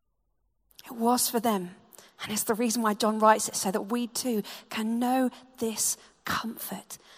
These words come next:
know this presence, know this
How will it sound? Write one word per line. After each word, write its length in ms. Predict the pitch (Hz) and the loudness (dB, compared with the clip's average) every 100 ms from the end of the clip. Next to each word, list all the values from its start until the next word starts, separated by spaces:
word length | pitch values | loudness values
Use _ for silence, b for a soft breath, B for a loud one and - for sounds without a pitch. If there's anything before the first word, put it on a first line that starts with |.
| B | B
know 600 | - 240 254 262 262 269 269 B - | -4 0 2 0 0 -2 -4 B -8
this 260 | 202 - - | -6 -4 -6
presence, 720 | - - 240 - 175 - - B B B - | -6 -4 -2 -4 -6 -8 -8 B B B -4
know 540 | 220 233 233 240 240 B B B _ | 2 4 4 0 -4 B B B _
this 480 | 202 190 - - | -8 -6 -8 -10